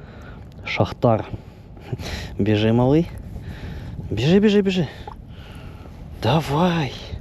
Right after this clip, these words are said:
Тобі на глибину треба. Побіг. Ну, друзі, круто. З вас лайкоси, підписки, коменти, а ми продовжуємо. Вирішили розбуритися вздовж берегової бровки і одразу пішли покльовки.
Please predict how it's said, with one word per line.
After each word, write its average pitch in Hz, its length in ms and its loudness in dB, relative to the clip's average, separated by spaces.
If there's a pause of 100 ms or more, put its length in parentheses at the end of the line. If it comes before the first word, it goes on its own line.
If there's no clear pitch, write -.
(260)
Тобі 151 440 6 (180)
на 135 180 4
глибину 165 480 8
треба. 95 340 -8 (680)
Побіг. 120 540 4 (560)
Ну, 180 160 8 (140)
друзі, 127 400 2
круто. 185 360 6 (240)
З 107 100 -2
вас 156 260 2
лайкоси, 185 500 2 (140)
підписки, 190 600 0
коменти, 156 520 4 (120)
а 117 80 -4
ми 135 160 6
продовжуємо. 110 760 0 (580)
Вирішили 139 760 2
розбуритися 139 720 4
вздовж 131 360 0
берегової 127 600 4
бровки 123 540 2
і 180 200 2
одразу 156 420 2
пішли 165 300 -4
покльовки. 110 600 0